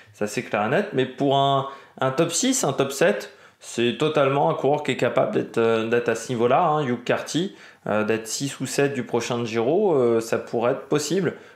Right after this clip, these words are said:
pour Hugh Carty, et ça, ça fait des points U C I, hein, pour E F. Donc ça serait vraiment bien. Euh, et puis pourquoi pas mieux, parce que si on est sur un Giro qui est difficile, si ça attaque un petit peu dans tous les sens, s'il y a pas mal de fatigue,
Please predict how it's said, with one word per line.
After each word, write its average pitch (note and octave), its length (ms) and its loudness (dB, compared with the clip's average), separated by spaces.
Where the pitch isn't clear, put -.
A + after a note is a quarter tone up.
pour A2+ 140 -2
Hugh A2+ 220 -8
Carty, - 320 -2
et F3 120 2
ça, G2+ 140 0
ça G#2 140 0
fait G2+ 160 -2
des G2 100 2
points G2 220 -2
U F2+ 80 -4
C - 180 -2
I, F#3 180 0
hein, D3 260 -2
pour F#2 260 -6
E B2 180 0
F. - 180 -8
Donc - 100 -18
ça G2 100 -6
serait - 200 -6
vraiment F2+ 340 -4
bien. A#2+ 280 -2
Euh, F#2+ 280 2
et G2+ 80 0
puis A2+ 180 -4
pourquoi C3 600 2
pas B2 140 6
mieux, F#3+ 400 2
parce - 160 0
que B2 120 -2
si C3+ 240 -2
on B2 120 0
est A#2+ 80 2
sur A#2 180 -2
un G#2+ 180 -2
Giro A2 300 0
qui A#2+ 100 -8
est G#2 60 -2
difficile, G#2+ 640 -4
si A2 160 -8
ça G#2+ 160 0
attaque G#2 260 -2
un G#2+ 80 -4
petit G#2+ 180 -10
peu G#2+ 120 -2
dans G#2 140 0
tous G#2+ 140 -8
les G2+ 100 2
sens, A2 260 -4
s'il - 160 -8
y G#2+ 60 4
a G2 40 4
pas G#2 140 0
mal G2+ 160 0
de G2 80 0
fatigue, - 460 -2